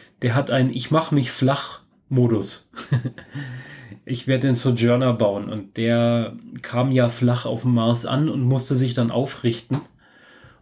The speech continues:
Und diesen Mechanismus werde ich mit einbauen und dann kann ich den quasi flach legen, in den Kofferraum legen, meinen anderen Rover oben drauf stellen und auf der Messe einfach das Fahrwerk rausfahren und dann kann er losdü-, losdüsen.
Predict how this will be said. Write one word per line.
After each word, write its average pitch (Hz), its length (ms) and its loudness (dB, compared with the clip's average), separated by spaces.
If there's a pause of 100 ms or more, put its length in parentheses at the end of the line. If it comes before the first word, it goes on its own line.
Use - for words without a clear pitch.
(120)
Und 127 300 0
diesen 127 240 4
Mechanismus 131 580 2
werde 120 180 2
ich 117 120 -2
mit 120 100 0
einbauen 120 680 2
und 117 380 -4 (220)
dann 117 200 0
kann 127 240 -2
ich 117 200 -10
den 117 240 0
quasi 117 420 2
flach 143 420 -2
legen, 160 540 0
in 143 140 -6
den 120 80 -4
Kofferraum 147 500 2
legen, 147 400 0
meinen 127 560 0
anderen 151 440 0
Rover 135 340 2
oben 131 240 -2
drauf 143 360 2
stellen 131 600 -2 (920)
und 135 160 -2
auf 135 140 0
der 143 120 2
Messe 143 300 2
einfach 127 260 0
das 123 160 -2
Fahrwerk 131 420 2
rausfahren 131 640 0
und 120 140 0
dann 117 120 2
kann 120 140 0
er 113 80 0
losdü-, 117 500 2 (120)
losdüsen. 104 640 -4